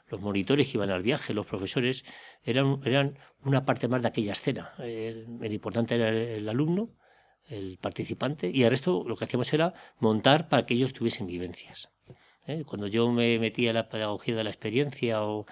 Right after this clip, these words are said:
el aprendizaje significativo, proyecto aventura, no es otra forma que aprender haciendo, que es lo que dice ahora Bolonia, ¿no? O lo que dijo Bolonia en su tiempo, y es lo que hemos hecho los del Chandan toda la vida. Lo que hay que aprender a hacer se aprende haciéndolo, si no, lo aprendes.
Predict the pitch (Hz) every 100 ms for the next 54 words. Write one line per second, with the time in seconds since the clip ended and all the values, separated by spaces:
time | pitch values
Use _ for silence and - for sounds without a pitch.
0 | - - - - - 104 104 104 101 113
1 | 113 104 101 - 98 - 147 135 113 -
2 | 110 - 131 117 123 131 117 110 120 104
3 | - 113 113 110 98 104 90 - 165 113
4 | - 107 113 107 98 - 92 90 104 156
5 | 98 98 208 _ - - - - - 90
6 | 92 101 110 98 101 95 98 160 143 98
7 | 101 101 107 104 98 107 - 101 95 90
8 | 90 - 107 98 92 85 90 139 95 _
9 | - - - _ 107 101 98 107 107 104
10 | 104 - 113 - 98 101 98 117 107 127
11 | - 98 95 80 - 131 160 -